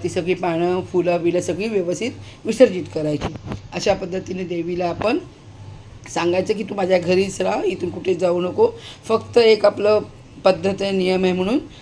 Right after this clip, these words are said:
तिला आपण बाजूला, म्हणजे असं तिचा मुखवटा वगैरे काढून ते करायचं. प्रत्येक मार्गशीर्षाच्या, मार्गशीर्ष महिन्यातल्या पहिल्या गुरुवारी हे, अ, मार्गशीर्षचे गुरुवार सुरू करायचे असतात आणि शेवटच्या दिवशी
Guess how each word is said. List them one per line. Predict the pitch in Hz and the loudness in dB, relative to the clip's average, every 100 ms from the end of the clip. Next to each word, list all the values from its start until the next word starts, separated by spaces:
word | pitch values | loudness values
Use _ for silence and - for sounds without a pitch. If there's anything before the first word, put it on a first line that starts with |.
| - - | -8 0
तिला | 190 | 2
आपण | 180 175 | 2 2
बाजूला, | 214 185 165 156 | 4 4 4 -2
म्हणजे | 156 - 170 175 | -4 -6 -2 0
असं | 175 175 | -2 -6
तिचा | 175 190 | -2 0
मुखवटा | 180 - 170 | 0 -2 0
वगैरे | 170 175 | 0 0
काढून | 165 175 | -2 -2
ते | 175 | -4
करायचं. | - 175 135 170 - - - - - | -4 -6 -2 -2 -4 -8 -20 -16 -4
प्रत्येक | 214 - - - 240 | -4 -4 -8 -4 0
मार्गशीर्षाच्या, | 240 196 202 220 202 208 202 214 220 - | 2 2 2 0 2 2 2 2 2 0
मार्गशीर्ष | 185 185 190 196 220 | 0 0 0 -2 -2
महिन्यातल्या | 208 185 180 170 202 | 0 0 0 0 0
पहिल्या | 214 185 190 | 2 2 4
गुरुवारी | 208 202 190 202 240 339 - - - - - - | 4 2 2 2 2 -2 -8 -20 -20 -20 -16 -4
हे, | 208 214 | -2 0
अ, | 208 196 175 147 - | 0 0 -2 -6 -4
मार्गशीर्षचे | 175 185 185 202 196 202 | 0 0 0 -2 0 0
गुरुवार | 180 180 208 | 2 6 6
सुरू | 202 233 | 6 0
करायचे | 220 170 156 156 | 2 2 2 2
असतात | 160 151 147 - - - - | 0 0 -2 -4 -16 -18 -8
आणि | 175 | -4
शेवटच्या | 190 208 196 196 214 | 2 2 4 2 2
दिवशी | 196 202 196 226 | 2 -2 -2 0